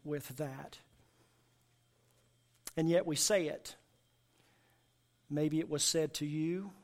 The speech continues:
Maybe you have heard someone say it to someone that you care for. Maybe you have said it yourself. On the surface, it sounds like a really good thing to say to somebody who is struggling with life or with loss.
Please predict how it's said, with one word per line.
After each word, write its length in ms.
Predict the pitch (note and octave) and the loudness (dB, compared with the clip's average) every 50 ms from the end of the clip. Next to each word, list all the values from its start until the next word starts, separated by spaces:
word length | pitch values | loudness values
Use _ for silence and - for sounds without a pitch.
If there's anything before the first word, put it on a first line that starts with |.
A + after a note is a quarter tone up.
| _ _ _ _ | _ _ _ _
Maybe 480 | A#3+ G#3 G3 D3+ D3 D#3 D#3 D3+ D#3 D#3 | -16 -12 -6 -4 -2 0 0 0 -2 -2
you 220 | D3+ D3 D#3 D3+ | -4 -4 -4 -4
have 180 | B2+ D3 C3+ - | -4 -6 -6 -6
heard 380 | - - F3 E3+ E3 E3 D#3 | -2 0 2 2 2 2 0
someone 360 | - - E3+ D#3+ D#3 D#3 D3+ | -2 -2 0 0 0 0 2
say 300 | D3 - - E3+ E3 D#3+ | 2 2 2 2 2 2
it 140 | E3 F3+ - | 2 0 -2
to 120 | - - D3 | -6 -4 -2
someone 680 | - - - F3 E3 E3 D#3+ D#3+ D#3 D#3 D#3 D#3 D3 | -2 0 0 2 2 2 2 2 2 2 2 2 2
that 160 | D#3 D#3+ E3+ | 0 0 0
you 140 | D#3 D#3 D3+ | -2 -4 -4
care 360 | - - - E3 D#3+ E3 D#3+ | -4 -4 -2 0 2 0 0
for. 480 | D#3+ - F3 E3+ F3 F3 F3+ F#3 F3+ - - - - - - - - - - _ | -2 -4 -2 -2 0 0 0 0 -2 -4 -10 -20 -20 -20 -20 -20 -20 -20 -16 _
Maybe 300 | - D#3 D#3 E3 D#3+ E3 | -4 -2 0 0 0 -2
you 200 | D#3 E3 E3+ E3+ | -2 -2 -4 -4
have 280 | C#3 C3+ F3 E3 D#3+ - | -4 -4 -4 -4 -2 -2
said 300 | - - F3+ E3+ E3+ F3 | -2 0 0 0 0 -2
it 100 | G#3 G#3+ | -4 -6
yourself. 840 | F3+ E3 D#3+ D#3+ - - G3+ G3 F3+ D#3 D3 C#3 - - - - - _ _ _ _ _ _ _ _ _ _ _ _ _ _ _ _ _ _ _ _ _ - - - - - - - - _ _ _ _ _ _ _ _ _ _ _ _ _ _ _ _ _ _ _ _ _ _ _ _ _ - - | -6 -6 -4 -4 -4 -4 -2 -4 -4 -6 -6 -10 -12 -16 -18 -20 -20 _ _ _ _ _ _ _ _ _ _ _ _ _ _ _ _ _ _ _ _ _ -20 -20 -20 -20 -20 -20 -20 -20 _ _ _ _ _ _ _ _ _ _ _ _ _ _ _ _ _ _ _ _ _ _ _ _ _ -2 2
On 100 | D#3 D#3 | 4 4
the 80 | D#3 | 4
surface, 580 | D3+ - - G3+ G#3+ A3 G#3 - F#3+ E3+ D3 - | 4 4 4 6 6 4 4 4 2 0 2 2
it 140 | F3 F#3 F#3 | 0 2 2
sounds 480 | - - G3+ G#3 A3+ A#3+ B3 A3 - | 2 2 2 2 2 2 0 0 0
like 160 | F#3+ F#3 F3 - | 0 0 0 0
a 80 | E3 | -2
really 300 | D#3 E3 A3 A#3 A3+ G#3+ | -2 -2 -2 -2 0 -2
good 280 | F3 D#3 F#3+ F3+ F3 - - | -2 -2 -2 -2 -2 -2 -2
thing 160 | F3+ F3 E3+ | -2 0 0
to 80 | D#3+ | 0
say 380 | D3 - - G#3+ A3 A#3 A3+ A3 | 0 0 0 0 0 0 -2 -2
to 140 | - - E3 | -2 -4 -4
somebody 440 | - - F#3 F3 E3+ D#3+ D#3+ D#3+ D3+ | -2 -2 -2 -2 -2 -2 -2 -2 -2
who 200 | C3+ F3+ F3+ D#3+ | -2 -2 -2 0
is 100 | D#3 D3 | 0 0
struggling 580 | - - - F#3 F#3 G3 F#3 F3 E3 D#3 D#3 D3 | -2 -2 -2 -2 -4 -2 0 0 0 0 2 2
with 220 | D3+ D3+ D3+ D#3 | 0 0 -2 -4
life 500 | D#3 D3+ E3+ F#3 F#3 F3+ E3+ D#3 D3+ - | -6 -6 -2 0 2 2 2 2 0 -2
or 120 | D#3 D3 | -2 -2
with 260 | D3 C#3+ D#3 D3 - - | 0 0 -2 -2 -2 -4
loss. 760 | D#3 D#3 E3+ F#3 G3 G3 F3+ E3 D#3 D#3+ - - - - | -4 0 2 4 4 4 4 4 2 2 2 2 2 0